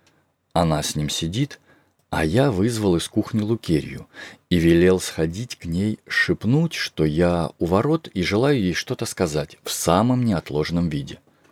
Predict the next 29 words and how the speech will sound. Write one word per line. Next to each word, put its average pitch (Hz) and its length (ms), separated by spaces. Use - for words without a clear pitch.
Я 80 300
собой 98 420
остался 76 460
доволен. 85 520
И 101 120
вообще, 127 460
я 113 240
весь 104 360
тот 92 240
день 127 280
был 92 180
ужасно 82 480
доволен. 69 480
Тут 110 240
же 90 140
у 90 80
ворот, 110 480
ей, 80 520
изумлённой 82 720
уже 71 200
тем, 76 400
что - 260
я 82 180
её 80 240
вызвал, 95 540
при 90 180
Лукерье 110 560
я 82 240
объяснил, 90 680